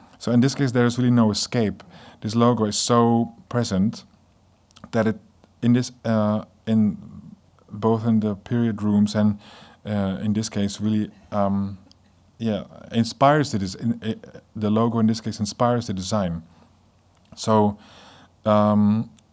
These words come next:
in the case of the, uh, Eurotopia, uh, new pavilion, it's very much about Maureen's, Maureen's sort of, uh, presence, and it's about mine.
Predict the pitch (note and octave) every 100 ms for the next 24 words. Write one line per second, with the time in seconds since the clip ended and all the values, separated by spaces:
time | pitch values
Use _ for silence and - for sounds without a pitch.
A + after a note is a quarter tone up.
0 | _ _ _ _ _ _ A2+ A2 B2+ B2+
1 | B2+ A#2 A#2 A2+ A2+ - G#2+ G#2 G2 G#2
2 | G#2 A2+ A2+ A#2 G#2 G2+ G#2+ - _ -
3 | G2+ G2 G#2+ G#2+ G#2+ A#2 A#2 A2 A2 A2+
4 | - - - - _ _ A2+ B2 B2 A#2+
5 | A#2 A2 G#2 G2+ G#2 G#2 A2 A2 A2 G#2+
6 | - - G#2+ A2 A2+ A2+ - - G#2 -
7 | - _ - G2+ F#2+ F#2 A#2+ A#2 A2 G#2
8 | - A2 G2+ G2+ F2+ G2+ G2 G#2 C#3